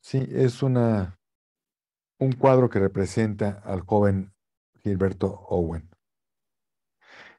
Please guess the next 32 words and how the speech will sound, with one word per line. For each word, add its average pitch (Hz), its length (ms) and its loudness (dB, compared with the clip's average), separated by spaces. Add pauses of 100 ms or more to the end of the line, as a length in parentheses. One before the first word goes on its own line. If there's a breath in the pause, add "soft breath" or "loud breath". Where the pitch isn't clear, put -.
Y 165 120 6
es 175 80 6
un 190 100 6
cuadro 180 320 8
de 120 60 0
Roberto 113 320 4
Montenegro. 143 680 4 (300)
Es 113 160 -12
un 123 140 -8
cuadro 117 420 2
que 87 420 -6 (440 soft breath)
pinta 117 300 2
Roberto 101 360 0
Montenegro 104 760 0
en 95 160 -8
ese 95 400 -6
entonces, 98 600 -4 (460 loud breath)
cuando 120 260 4
eran, 147 500 2
bueno, 143 380 2 (560)
en 120 140 0
ese 127 160 2
entonces, 135 560 0
o 85 240 -16
sea, - 400 -10 (320 loud breath)
eran 120 560 2
amigos, 120 500 2
iba 120 120 6
a 110 40 6
decir, 117 320 2
eran 110 220 0
amigos, 113 420 0